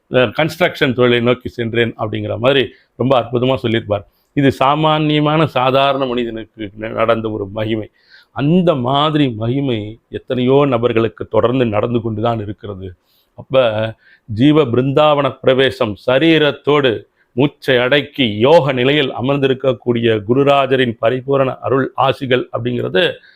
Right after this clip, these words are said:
பெறக்கூடியவை தான், வாங்கக்கூடியவை தான். நாம் அதற்கு உண்டான பக்தியுடன், அவர் மேல் அன்பு கலந்த பாசத்துடன், என்றென்றும் "சரணாகதி குருராஜா,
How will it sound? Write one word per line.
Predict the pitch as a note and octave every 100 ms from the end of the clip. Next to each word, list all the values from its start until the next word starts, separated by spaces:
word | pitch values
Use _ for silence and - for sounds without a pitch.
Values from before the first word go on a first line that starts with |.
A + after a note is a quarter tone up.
| _ _
பெறக்கூடியவை | A#2 C3+ C3+ - A#2 A2+ A2
தான், | G2+ A2+ G2+ F#2 _ _ _ -
வாங்கக்கூடியவை | A#2+ E3 D#3 - B2+ A2 G2+ G2+
தான். | G#2 G2 G2 _ - _ -
நாம் | G#2+ A2+ C#3+ E3+ F3
அதற்கு | - A2+ C3 C3 B2
உண்டான | A#2+ B2+ C3 C3+ C3
பக்தியுடன், | G2+ G2+ - C#3+ B2+ A#2 G2+ F#2+ _ -
அவர் | G#2+ B2 A2
மேல் | B2+ C3 B2 _ _ _
அன்பு | A#2 C3+ C3
கலந்த | A#2+ A#2+ B2+
பாசத்துடன், | - - B2+ C3+ A2+ - A2 A2+ - _ _ -
என்றென்றும் | A#2+ C3 C3+ C3 C#3+ F#2+
"சரணாகதி | - A#2+ C#3+ D3 C3+ A2
குருராஜா, | A2+ A2+ A2+ G#2 A#2 G#2+